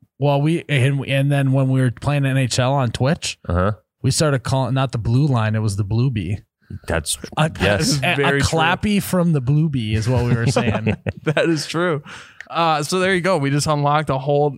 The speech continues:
Speaker 3: uh, new slang alert. Unlocked a new slang.
Speaker 1: Blue bee.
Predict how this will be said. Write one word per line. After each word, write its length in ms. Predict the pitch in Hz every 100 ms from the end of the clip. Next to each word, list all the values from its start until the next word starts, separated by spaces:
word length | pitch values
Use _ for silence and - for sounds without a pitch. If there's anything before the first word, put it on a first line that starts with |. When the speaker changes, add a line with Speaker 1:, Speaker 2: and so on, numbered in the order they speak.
| 143
Speaker 3:
uh, 240 | 147 139 127
new 280 | 143 160 208
slang 500 | - 147 175 180 151
alert. 380 | 139 143 139 -
Unlocked 520 | 143 156 160 170 -
a 40 |
new 200 | 147 156
slang. 500 | 156 - 170 151 143 127
Speaker 1:
Blue 280 | 127 143
bee. 260 | 139 117 107